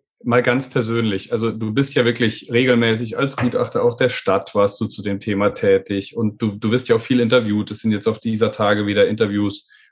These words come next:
wo du, äh, zitiert wirst in der Süddeutschen und sowas. Ähm, insofern ist das ja,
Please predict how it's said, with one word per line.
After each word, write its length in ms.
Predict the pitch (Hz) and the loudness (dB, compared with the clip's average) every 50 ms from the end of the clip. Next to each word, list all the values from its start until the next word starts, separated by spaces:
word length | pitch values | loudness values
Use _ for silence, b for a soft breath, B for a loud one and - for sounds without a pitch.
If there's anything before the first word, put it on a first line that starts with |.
| b - | b -6
wo 60 | 110 | -4
du, 420 | 98 107 101 101 101 101 92 - - | -2 0 0 0 0 -2 -4 -6 -6
äh, 140 | - - 110 | -8 -10 -8
zitiert 460 | - - 113 110 - 110 101 - - | -6 -6 -4 -2 0 0 0 0 0
wirst 180 | 101 95 - | -4 -4 -2
in 80 | 110 123 | 0 2
der 100 | 135 123 | 2 2
Süddeutschen 640 | 110 101 101 98 - - 98 98 95 95 - - 98 | 0 0 -4 -4 0 2 4 4 4 4 0 -4 -6
und 140 | 92 92 90 | -6 -6 -4
sowas. 380 | 95 95 95 98 95 - - B B B B B B B B - | -2 0 2 2 2 0 -4 B B B B B B B B -6
Ähm, 380 | 113 107 98 95 92 - _ _ _ _ | -4 -2 -2 -2 -4 -8 _ _ _ _
insofern 420 | - 117 113 107 123 127 - 131 113 | -6 -2 -2 0 0 0 2 2 2
ist 180 | 117 113 - | 2 0 0
das 140 | 123 117 - | -2 -2 2
ja, 380 | 120 107 107 110 107 - - | 4 4 4 4 2 2 -2